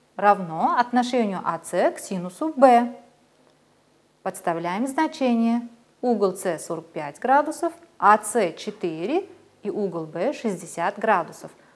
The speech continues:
Получаем выражение. А Б, делённое на синус сорока пяти градуса, равно четыре, делённое на синус шестидесяти градуса.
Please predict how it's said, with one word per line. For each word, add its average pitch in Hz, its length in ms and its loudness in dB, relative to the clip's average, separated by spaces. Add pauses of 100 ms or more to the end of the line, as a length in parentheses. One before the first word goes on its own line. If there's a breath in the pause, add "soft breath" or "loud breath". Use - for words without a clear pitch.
Получаем 214 600 0
выражение. 233 640 4 (840 soft breath)
А 196 220 6
Б, 220 280 10
делённое 190 580 4
на 180 160 -4
синус 185 320 -6
сорока 185 440 0
пяти 160 360 -14
градуса, 214 560 -2
равно 196 480 4
четыре, 233 480 -4
делённое 202 540 -2
на 226 140 0
синус 190 360 -8
шестидесяти 190 840 -8
градуса. 254 600 -4